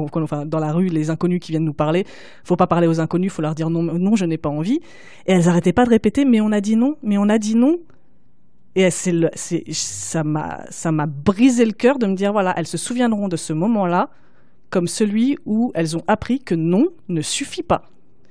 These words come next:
Et que, euh, tout ce truc de, euh, fallait dire non, t'avais qu'à le dire,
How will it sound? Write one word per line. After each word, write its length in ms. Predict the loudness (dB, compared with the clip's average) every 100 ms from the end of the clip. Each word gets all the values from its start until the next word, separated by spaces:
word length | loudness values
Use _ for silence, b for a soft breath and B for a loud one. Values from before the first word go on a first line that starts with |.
| b b b 0
Et 100 | 2
que, 380 | 4 4 2 -2 -4
euh, 380 | -2 -2 -6 -10 -10 0
tout 140 | 0
ce 140 | 2
truc 400 | 0 2 0 2
de, 360 | 0 4 4 2
euh, 260 | 0 0 -2
fallait 300 | 0 0 0
dire 200 | 0 0
non, 320 | 0 0 -2
t'avais 260 | -2 -2 0
qu'à 120 | -2
le 40 |
dire, 280 | 0 -2 -2